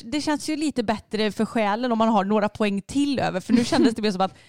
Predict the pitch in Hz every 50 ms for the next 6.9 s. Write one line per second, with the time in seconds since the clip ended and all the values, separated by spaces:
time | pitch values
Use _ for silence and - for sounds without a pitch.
0 | _ _ _ - 220 220 214 - - - 330 262 233 269 262 - 226 180 208 202
1 | 220 220 208 185 185 190 - - - 220 233 247 240 226 214 - 208 208 185 214
2 | 233 208 180 170 - - 247 233 247 - 247 202 185 185 196 - - - 233 208
3 | 196 - 190 185 185 - - - 226 233 254 240 240 427 - - - - - -
4 | - 233 240 240 247 233 226 269 285 285 269 294 269 214 202 202 202 214 226 240
5 | 226 - - 262 233 - _ - 214 214 196 214 208 214 226 220 208 190 190 185
6 | 180 - 214 214 202 - - 262 233 196 180 175 180 180 170 185 185 180